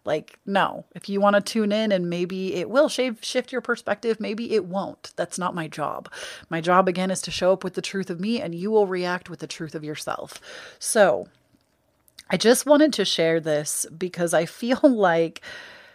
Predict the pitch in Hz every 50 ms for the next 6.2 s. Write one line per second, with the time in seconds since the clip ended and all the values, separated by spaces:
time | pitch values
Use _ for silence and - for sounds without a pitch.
0 | _ _ _ _ _ _ _ _ _ _ _ _ _ _ _ _ _ _ _ _
1 | _ _ 190 175 - 196 190 202 214 226 226 208 202 185 - 156 165 175 175 175
2 | 165 165 - - - 175 175 170 165 156 165 160 - - - - 175 170 - 190
3 | 185 180 170 - - - 175 165 165 160 147 160 170 165 156 160 151 - - 190
4 | 220 294 370 330 - - 175 160 156 156 151 156 160 170 160 143 170 160 165 170
5 | 165 156 180 180 185 196 196 196 190 190 - - 196 185 160 - - 180 175 170
6 | 170 165 160